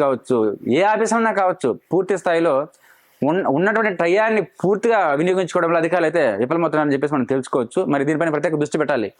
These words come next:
ముఖ్యంగా ప్రభుత్వ ఆసుపత్రులు అయితే ఖచ్చితంగా in టైంలో డాక్టర్ లేకుండా ఎంతో మంది ప్రాణాలు కోల్పోయేదని కూడా మనం చూస్తున్నాం. ఆ కథనాలు మనం ఎన్నోసార్లు వార్తా కథనాలు మనం అయితే చూడడం జరిగింది.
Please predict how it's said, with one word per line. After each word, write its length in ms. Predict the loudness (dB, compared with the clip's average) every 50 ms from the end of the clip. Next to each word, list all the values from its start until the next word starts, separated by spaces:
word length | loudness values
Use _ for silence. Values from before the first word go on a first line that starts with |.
| -4 -2
ముఖ్యంగా 340 | -2 0 0 0 0 0 0 -2 -4 -8 -16 -20 -20 -20 -14 _ -2
ప్రభుత్వ 340 | 0 2 2 2 2 2 0 0
ఆసుపత్రులు 400 | 0 0 0 -2 0 0 2 0 0
అయితే 140 | 0 -2 -2 -2
ఖచ్చితంగా 400 | -2 -4 -2 -2 0 0 2 2 2 0 0 2 0
in 60 | 0 0 2
టైంలో 220 | 0 2 2 0 0 0
డాక్టర్ 260 | -2 -2 -2 0 0 0
లేకుండా 240 | 0 0 0 0 2 2 2
ఎంతో 160 | 2 0 0 0
మంది 120 | 2 0 0 0
ప్రాణాలు 220 | 0 0 0 0 0
కోల్పోయేదని 340 | 0 2 2 2 2 2 2 2
కూడా 120 | 2 2 0 -2 -4 -6 -14 _ -4 -2
మనం 100 | -2 -2 0
చూస్తున్నాం. 400 | -2 -2 -2 -2 -2 -2 -2 -2 -4 -10 -18 -14 -8 -8 -6
ఆ 20 | -4 -2
కథనాలు 300 | -2 0 0 0 2 2 2
మనం 100 | 2 2 2
ఎన్నోసార్లు 340 | 2 2 0 0 0 0 2 2 2 0 0 -2 -6 _ _ _ _ _ _ _ -4 -2
వార్తా 200 | -2 0 0 -2 -2
కథనాలు 240 | 0 0 0 0 0 0
మనం 100 | 0 0 0
అయితే 140 | 0 0 -2 -2 -2
చూడడం 220 | -2 -2 0 0 0
జరిగింది. 320 | 0 0 0 0 -2 -2